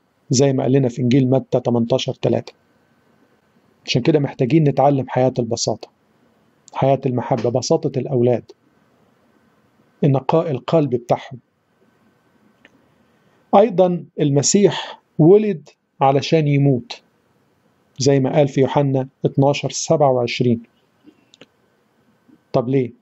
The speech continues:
علشان إحنا بدل ما نموت، لا، نتولد ثانية لنحيا إلى الأبد معاه، زي ما قال في يوحنا تلاتة خمسة.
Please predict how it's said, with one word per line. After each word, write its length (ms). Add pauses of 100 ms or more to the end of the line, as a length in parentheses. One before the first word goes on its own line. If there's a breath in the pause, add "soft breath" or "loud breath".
علشان 500
إحنا 500 (1400)
بدل 400
ما 120
نموت، 500
لا، 220
نتولد 460
ثانية 480 (360)
لنحيا 560
إلى 100
الأبد 460
معاه، 360
زي 240
ما 140
قال 120
في 120
يوحنا 300
تلاتة 320
خمسة. 360